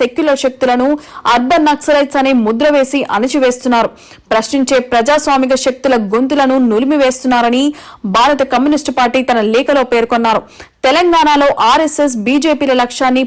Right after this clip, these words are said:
పరిపూర్తి చేయడానికి రేవంత్ రెడ్డి, కాంగ్రెస్ ప్రభుత్వం కంకణం కట్టుకొని పనిచేస్తుంది. సామ్రాజ్యవాదుల,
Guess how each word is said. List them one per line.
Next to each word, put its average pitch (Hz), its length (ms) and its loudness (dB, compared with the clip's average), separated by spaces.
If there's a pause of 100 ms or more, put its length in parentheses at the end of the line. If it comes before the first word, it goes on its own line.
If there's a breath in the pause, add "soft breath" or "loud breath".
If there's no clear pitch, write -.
(100)
పరిపూర్తి 277 520 -2
చేయడానికి 247 500 0 (180)
రేవంత్ 269 380 0
రెడ్డి, 247 200 0 (200)
కాంగ్రెస్ 262 440 0
ప్రభుత్వం 240 400 -2 (420 loud breath)
కంకణం 294 460 0
కట్టుకొని 254 380 0 (140)
పనిచేస్తుంది. 240 600 -2 (380 soft breath)
సామ్రాజ్యవాదుల, 294 840 2